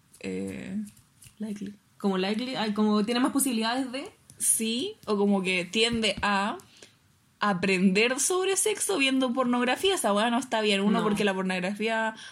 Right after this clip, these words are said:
Speaker 1: no está bien en muchos aspectos. Deberíamos hablar de eso también.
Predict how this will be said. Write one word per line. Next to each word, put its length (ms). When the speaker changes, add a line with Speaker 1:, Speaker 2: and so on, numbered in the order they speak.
Speaker 1:
no 180
está 220
bien 160
en 100
muchos 240
aspectos. 520
Deberíamos 320
hablar 140
de 60
eso 100
también. 260